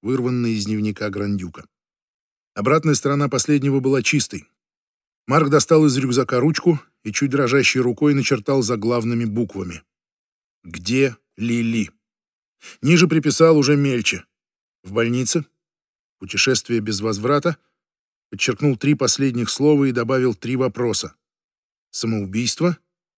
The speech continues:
«Убийство», «Месть». Сам не зная почему, Марк подчеркнул слово «месть» и написал: «Кто убил Кредюля Грандюка?» И тут же ответил: «Мальвина де Карвиль».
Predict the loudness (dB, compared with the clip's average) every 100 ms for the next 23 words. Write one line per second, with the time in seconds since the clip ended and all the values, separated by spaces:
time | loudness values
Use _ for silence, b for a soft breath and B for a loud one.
0 | _ _ -16 -6 -4 -2 -4 -6 -6 -10
1 | _ _ _ _ _ -6 -4 -4 -6 -8
2 | -10 -14 _ _ _ _ _ _ _ _
3 | _ -4 0 2 2 2 0 0 -2 0
4 | 2 0 -2 -4 -4 -2 -4 -2 -2 -2
5 | 0 2 2 0 0 0 0 -4 -8 b
6 | b b b -6 -4 -2 -2 0 0 -2
7 | _ _ _ _ _ _ _ _ _ -8
8 | 4 4 4 -4 -6 0 2 2 0 _
9 | _ _ -6 -4 -4 -2 0 2 0 -2
10 | -2 -2 -2 -4 -4 -6 -10 -16 _ _
11 | _ _ _ _ _ -10 -4 0 0 0
12 | -4 -6 -12 _ _ _ _ _ -10 -6
13 | -4 -4 0 0 2 0 -4 -4 -6 -6
14 | -10 -8 -8 -10 -12 -14